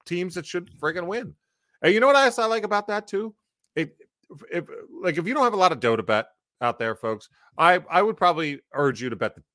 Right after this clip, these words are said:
the, the teaser this week because you might have, like, levels of excitement for the whole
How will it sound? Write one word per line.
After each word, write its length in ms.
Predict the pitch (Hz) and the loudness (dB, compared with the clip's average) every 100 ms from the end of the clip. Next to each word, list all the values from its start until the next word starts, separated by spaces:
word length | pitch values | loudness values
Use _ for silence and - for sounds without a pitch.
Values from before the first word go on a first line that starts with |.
| 131 | -12
the, 140 | 107 | -12
the 180 | 87 104 | -10 -10
teaser 360 | - 104 78 71 | -8 -10 -10 -16
this 240 | 76 - | -18 -18
week 160 | 80 - _ _ _ _ - | -20 -20 _ _ _ _ -8
because 320 | 143 165 143 | 0 0 0
you 260 | 139 202 | -4 -6
might 240 | 208 180 156 | 0 -2 0
have, 460 | 135 139 135 120 _ _ _ _ _ 120 | 0 2 2 -2 _ _ _ _ _ 0
like, 260 | 123 104 _ | 0 0 _
levels 760 | - 123 131 92 76 76 - - 107 | -2 4 4 4 -8 -16 -20 -14 -4
of 160 | 104 | -4
excitement 520 | 101 - 113 110 98 - _ | -4 -4 -4 -4 -10 -16 _
for 180 | - 135 | -6 -2
the 120 | 123 | -2
whole 640 | 98 123 151 160 170 180 | -4 -4 -2 -2 -2 -6